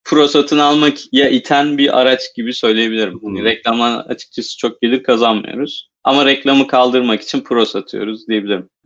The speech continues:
Speaker 2: Anladım.
Speaker 1: Ad-,
Speaker 2: Yani
Speaker 1: rek-,
Speaker 2: aslında
Speaker 1: reklam için AdMob kullanıyoruz diyecektim.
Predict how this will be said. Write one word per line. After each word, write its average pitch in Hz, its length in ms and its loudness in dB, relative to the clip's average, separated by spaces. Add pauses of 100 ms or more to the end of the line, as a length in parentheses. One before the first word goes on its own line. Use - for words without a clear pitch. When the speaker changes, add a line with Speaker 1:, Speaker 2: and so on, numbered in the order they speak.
(120)
Speaker 2:
Anladım. 117 380 4
Speaker 1:
Ad-, 127 40 0
Speaker 2:
Yani 131 120 2
Speaker 1:
rek-, 127 300 4
Speaker 2:
aslında 131 260 0 (260)
Speaker 1:
reklam 139 340 4
için - 180 -4
AdMob 120 380 4
kullanıyoruz 98 560 -10
diyecektim. 98 280 -8